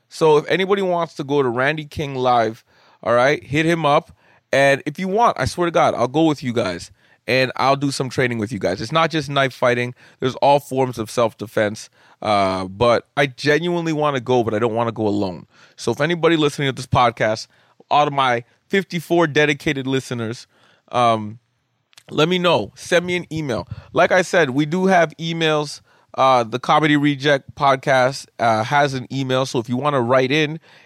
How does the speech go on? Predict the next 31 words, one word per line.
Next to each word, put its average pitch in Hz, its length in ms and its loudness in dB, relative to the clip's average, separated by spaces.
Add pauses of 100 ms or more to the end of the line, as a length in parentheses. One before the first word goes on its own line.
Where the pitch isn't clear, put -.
it's 147 340 -4
the 127 140 -6
comedy 160 420 2
reject 147 600 0
at 131 380 4
gmail 139 480 -2
dot 131 240 0
com. 139 340 -2 (280)
Write 139 200 4
in 156 100 2
any 147 180 -2
questions, 147 600 -2
comments, 147 560 -2
whatever, 185 340 2
man. 135 240 0
Come 214 220 -2
talk 202 280 0
to 160 100 -6
me. 117 200 -8 (460)
'Cause, 131 220 -6
uh, 135 520 4
I'd 151 120 2
like 180 180 2
to 180 80 -4
know 175 220 2
who 170 60 -4
my 160 120 -2
fifty-four 160 580 -2
humans 147 400 -6
are. 110 240 0 (580)
Uh, 113 360 2